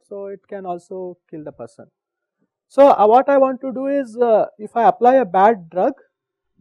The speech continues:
it could effectively cause harm, or maybe it is just neutral also, it may,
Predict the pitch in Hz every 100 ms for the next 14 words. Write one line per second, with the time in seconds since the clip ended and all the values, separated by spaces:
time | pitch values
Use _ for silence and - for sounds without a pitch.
0 | _ - 175 - 202 180 202 202 202 196
1 | 170 175 - 165 277 _ _ _ _ -
2 | 311 311 311 294 294 262 269 269 214 226
3 | - 233 208 170 180 170 190 190